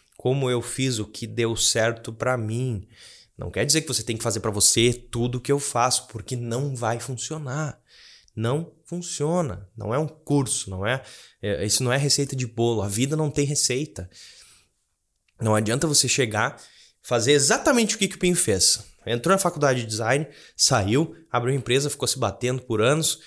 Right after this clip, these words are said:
teve uma filha, uma academia, não sei o quê, perdeu dinheiro, começou um canal no YouTube e tal. Se você trilhar exatamente o mesmo caminho que eu, você não vai dar certo, porque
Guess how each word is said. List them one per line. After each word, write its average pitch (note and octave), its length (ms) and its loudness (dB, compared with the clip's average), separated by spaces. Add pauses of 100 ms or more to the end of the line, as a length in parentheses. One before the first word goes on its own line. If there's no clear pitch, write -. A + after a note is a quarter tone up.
(200)
teve B2 240 -4
uma G2+ 160 -4
filha, B2 460 -2
uma F#2 80 -8
academia, G2+ 640 -4
não G2 60 -4
sei F#2+ 160 -4
o - 180 -16
quê, C#3+ 280 0
perdeu A2+ 240 -2
dinheiro, B2 600 0 (420)
começou A2+ 300 -2
um A#2 40 -8
canal A#2 240 0
no A2 80 -2
YouTube C3 560 -2
e A2+ 40 -6
tal. B2 360 -2 (120)
Se - 80 -14
você A#2+ 200 -2
trilhar A#2 540 -2
exatamente C#3 720 0
o - 20 -6
mesmo C3 280 -2
caminho B2 320 -2
que - 180 -6
eu, A#2+ 140 2
você A#2 240 0
não A#2+ 80 0
vai A#2 100 4
dar A2+ 120 2
certo, - 540 2 (220)
porque G#2+ 500 -8